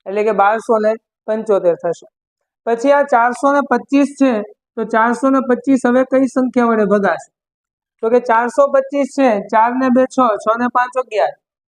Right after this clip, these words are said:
અગિયાર ને આપણે ત્રણ વડે ન ભાગી શકીએ, તો અંતિમ અંક પાંચ છે, તો હવે પાંચ વડે ભાગીએ. તો ચારસો ને પચીસ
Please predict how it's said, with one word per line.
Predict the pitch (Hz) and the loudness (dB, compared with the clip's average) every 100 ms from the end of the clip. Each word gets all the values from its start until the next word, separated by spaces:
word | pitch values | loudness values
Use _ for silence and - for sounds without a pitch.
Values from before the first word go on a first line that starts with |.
| _ | _
અગિયાર | 208 202 247 262 | -6 2 2 2
ને | 262 | 2
આપણે | 240 240 247 247 247 | 0 0 0 -2 -4
ત્રણ | _ - 233 240 240 | _ -4 0 2 2
વડે | 240 | 2
ન | 240 247 | 2 2
ભાગી | 226 220 202 | 2 0 -2
શકીએ, | 208 190 208 214 - _ _ - | -8 -4 -2 -2 -4 _ _ -2
તો | |
અંતિમ | 214 233 269 269 | 0 0 0 2
અંક | 269 262 - | 0 -2 -4
પાંચ | 240 254 262 | -4 -2 -4
છે, | 247 262 233 | -4 -2 0
તો | 220 | 0
હવે | 233 240 | 0 2
પાંચ | 240 247 233 | 0 0 -2
વડે | 208 202 | 0 2
ભાગીએ. | 208 196 - _ _ _ _ _ _ _ | 2 0 -6 _ _ _ _ _ _ _
તો | 247 240 | -4 0
ચારસો | 233 220 220 269 | 0 0 0 0
ને | 277 269 | 0 0
પચીસ | 240 233 269 | -4 0 0